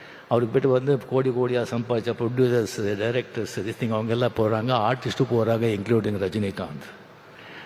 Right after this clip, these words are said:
But அவரை பத்தி அவர் எந்த கவலையும் படல. டி என் நகர்லேருந்து பிரசாத்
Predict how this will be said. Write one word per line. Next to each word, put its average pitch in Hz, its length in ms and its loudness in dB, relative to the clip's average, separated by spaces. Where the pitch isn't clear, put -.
But 104 160 0
அவரை 101 240 2
பத்தி 113 200 -2
அவர் 113 120 2
எந்த 107 360 0
கவலையும் 110 420 4
படல. 87 300 -4
டி 135 140 4
என் 139 140 4
நகர்லேருந்து 135 580 0
பிரசாத் 127 380 2